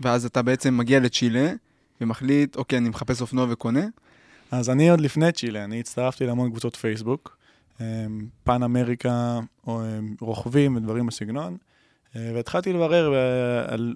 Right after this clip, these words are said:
Speaker 2: איך קונים אופנוע, מה הפרוצדורה עצמה הבירוקרטית, ומה המסלולים המומ-, המומלצים בעצם בצ'ילה וארגנטינה ו-, וצפונה. התכנון היה להגיע עד לקולומביה.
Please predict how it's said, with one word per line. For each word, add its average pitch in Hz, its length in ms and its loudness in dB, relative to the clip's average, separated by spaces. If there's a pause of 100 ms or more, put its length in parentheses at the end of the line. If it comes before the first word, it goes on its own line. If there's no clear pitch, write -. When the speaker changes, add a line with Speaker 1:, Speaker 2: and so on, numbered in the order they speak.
Speaker 2:
איך 127 140 -2
קונים 127 320 0
אופנוע, 127 340 -2
מה 120 100 0
הפרוצדורה 120 600 0
עצמה 123 440 0
הבירוקרטית, 120 800 -2
ומה 117 500 -2
המסלולים 139 400 -2
המומ-, 135 320 -2 (220)
המומלצים 120 540 0
בעצם 107 340 -2
בצ'ילה 117 340 -2
וארגנטינה 113 720 -4
ו-, 110 160 -2 (520)
וצפונה. 110 540 -2 (160)
התכנון - 260 -2
היה 127 140 0
להגיע 113 200 0
עד 113 80 -2
לקולומביה. 104 480 -4